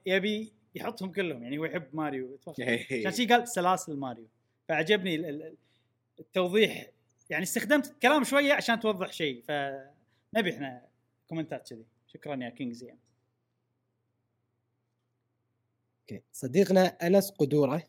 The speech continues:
Speaker 3: أنس قدورة، قدورة، أنس قدورة.
Speaker 1: <laughs>
Speaker 3: أوكي. آه، يقول
Speaker 1: <laughs>
Speaker 3: طبعا هو ما رتبهم،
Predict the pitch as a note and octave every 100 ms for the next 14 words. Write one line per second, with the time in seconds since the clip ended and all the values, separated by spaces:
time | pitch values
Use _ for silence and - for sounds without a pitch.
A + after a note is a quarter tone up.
0 | _ _ D#3+ F3+ F#3 - F3 G3 F#3 F#3
1 | F3+ - - C#3+ D3+ D3 D3+ D3 - D3+
2 | D3+ - D3 C#3 D3 B3 - A#3+ F#3+ -
3 | G3+ - C3 D#3 D#3 - _ _ E4 D#4
4 | D#3 A3+ E3+ F3+ F3 B3 A#3 A#3 - F3+
5 | - _ _ _ _ _ _ E3+ D3+ F3+
6 | G3 G#3 B3 B3+ C4 G#3+ A3+ C4